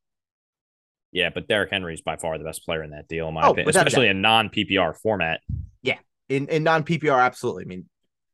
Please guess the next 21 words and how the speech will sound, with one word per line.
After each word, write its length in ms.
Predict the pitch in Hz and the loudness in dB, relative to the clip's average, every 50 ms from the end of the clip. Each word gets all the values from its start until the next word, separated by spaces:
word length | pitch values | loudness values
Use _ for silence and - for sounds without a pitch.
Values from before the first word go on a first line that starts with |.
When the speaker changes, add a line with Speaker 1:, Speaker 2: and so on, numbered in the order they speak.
| _ - | _ -6
Speaker 2:
even 180 | 202 214 220 | -4 -4 0
Damian 320 | 175 180 202 202 190 175 143 | 2 4 4 4 4 2 2
Harris, 340 | 151 175 165 127 104 - - | 2 4 4 2 2 -2 -4
too, 200 | - 147 127 110 | -4 -2 -2 -2
in, 100 | 110 107 | -4 -8
in 140 | - 123 120 | -10 -8 -4
non-P 360 | 123 131 127 120 120 - 117 | -2 -2 -2 -2 -4 -8 -10
P 160 | - 117 123 | -6 -4 0
R, 180 | 123 113 104 95 | 0 0 0 0
way 240 | 95 123 131 143 139 | 0 0 0 0 0
more 180 | 135 131 120 | 0 -2 0
valuable 440 | 107 117 110 107 104 101 92 87 87 | 0 0 0 0 -2 -4 -8 -10 -12
than 180 | 87 92 95 92 | -14 -14 -14 -12
he 160 | 95 95 92 | -10 -10 -10
is 340 | 90 87 90 - - - - _ | -10 -12 -14 -16 -18 -20 -14 _
in, 320 | 98 95 90 90 85 85 - - | -12 -12 -10 -12 -16 -18 -16 -14
in 160 | 98 95 92 | -14 -14 -12
half 260 | - 107 101 92 - | -10 -10 -10 -10 -10
or 80 | 92 95 | -14 -14
full. 260 | - - - - - _ _ _ _ _ _ _ _ _ _ _ _ | -14 -14 -14 -14 -16 _ _ _ _ _ _ _ _ _ _ _ _
Speaker 1:
Yeah. 180 | - 80 76 76 | -12 -10 -10 -10